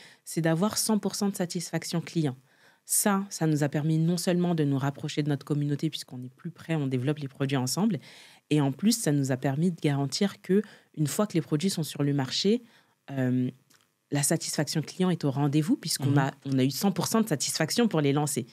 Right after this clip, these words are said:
Speaker 1: Donc, ça
Speaker 2: Cent pour cent ?
Speaker 1: permet Oui. Nous, on,
Speaker 2: Ah, c'est
Speaker 1: c'est pour... Ça
Speaker 2: fort, ça, quand même.
Speaker 1: Et c'est pour ça qu'on prend énormément de temps à sortir des
Speaker 2: Ouais.
Speaker 1: produits, parce qu'on veut vraiment cent pour cent de satisfaction testeur
Speaker 2: Mhm.
Speaker 1: avant de lancer sur le marché. Donc, la gamme qui, la capillaire, notamment, on a pris deux ans. C'était deux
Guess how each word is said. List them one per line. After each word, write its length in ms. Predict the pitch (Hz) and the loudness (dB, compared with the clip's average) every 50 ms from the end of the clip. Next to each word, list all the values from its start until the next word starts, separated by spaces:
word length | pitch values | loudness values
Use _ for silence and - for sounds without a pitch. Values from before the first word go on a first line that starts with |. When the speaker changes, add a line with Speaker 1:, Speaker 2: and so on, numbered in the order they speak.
| _ _ _ _ _ | _ _ _ _ _
Speaker 1:
Donc, 100 | - 127 | -4 0
ça 100 | - - | 2 4
Speaker 2:
Cent 160 | - 277 277 202 | 6 8 8 8
pour 200 | 180 247 220 - | 8 6 6 6
cent ? 120 | - 311 277 233 165 | 6 6 6 6 4
Speaker 1:
permet 40 | 139 - - _ _ _ - | 0 -4 -10 _ _ _ 2
Oui. 220 | 170 202 156 - - - _ 175 | 4 4 4 2 -2 -2 _ 6
Nous, 120 | 214 277 | 8 8
on, 60 | 285 262 | 8 8
Speaker 2:
Ah, 40 | |
c'est 120 | - - 208 | 6 6 6
Speaker 1:
c'est 140 | 175 - - | 6 6 6
pour... 60 | 247 247 | 6 8
Ça 120 | 415 659 | 8 8
Speaker 2:
fort, 100 | 587 - | 8 8
ça, 140 | - 415 403 - | 6 4 4 6
quand 140 | 220 226 | 6 6
même. 300 | 214 214 208 185 160 143 139 | 6 6 6 6 4 4 6
Speaker 1:
Et 80 | 240 | 6
c'est 140 | 220 262 233 | 6 6 6
pour 100 | 220 262 | 4 4
ça 100 | - 415 | 4 4
qu'on 120 | - 269 247 | 4 4 4
prend 160 | - 285 - | 4 4 4
énormément 480 | - 233 254 285 294 277 262 262 262 | 6 6 8 8 8 8 8 8 8
de 60 | 247 220 | 6 6
temps 260 | 226 - 277 285 285 | 6 4 4 4 4
à 80 | 247 | 4
sortir 360 | 226 - - - - 262 254 208 | 2 0 -2 -2 0 0 2 4
des 80 | 208 | 6
Speaker 2:
Ouais. 80 | 156 147 | 6 6
Speaker 1:
produits, 200 | - - 220 294 | 6 6 6 4
parce 200 | 262 214 175 - - | 4 4 2 2 2
qu'on 260 | 247 247 233 202 180 | 4 4 6 6 4
veut 160 | 160 185 240 | 4 4 4
vraiment 320 | 254 233 190 185 220 262 | 4 4 4 4 4 4
cent 240 | 285 - - - - | 2 2 2 0 0
pour 160 | 262 - 214 | 0 0 -2
cent 180 | - - 240 285 | -2 -2 0 2
de 80 | 269 202 | 2 2
satisfaction 680 | - - 185 - - - - 190 185 - - 254 262 247 - - | 2 0 -2 -4 -4 -6 -4 -4 -4 -2 0 0 0 -2 0 2
testeur 500 | 233 220 220 - - 208 208 269 - - - | 2 2 2 2 0 0 0 0 -2 -2 -2
Speaker 2:
Mhm. 240 | 135 127 139 165 - | 0 0 2 0 0
Speaker 1:
avant 220 | - 175 170 214 240 | 0 2 2 4 4
de 60 | 240 | 6
lancer 260 | 233 226 220 - 233 214 | 6 4 4 4 2 2
sur 180 | - 220 196 | 2 2 2
le 80 | 196 190 | 2 2
marché. 360 | 185 185 170 - - 165 160 - - - - - - - | 2 0 -2 -2 -4 -6 -6 -8 -10 -20 -20 -10 -6 -2
Donc, 100 | 160 175 | 0 2
la 80 | 180 165 | 2 4
gamme 140 | 180 175 165 | 4 2 0
qui, 80 | - - - - | 0 -2 -4 -2
la 140 | - 156 156 | 0 0 0
capillaire, 360 | - 185 170 - 190 190 196 | 2 0 0 2 2 2 4
notamment, 320 | 190 180 165 180 180 180 180 | 4 2 2 2 2 2 2
on 40 | 165 | 2
a 60 | 139 | 0
pris 160 | - - 147 | 0 -4 -4
deux 240 | 147 165 170 151 147 | 0 2 2 2 2
ans. 100 | 160 220 240 | 0 -2 -4
C'était 340 | - - - 131 127 - 127 127 | -8 -12 -14 -10 -6 -4 -4 -4
deux 420 | 131 131 190 208 202 190 175 | 0 2 4 4 6 4 2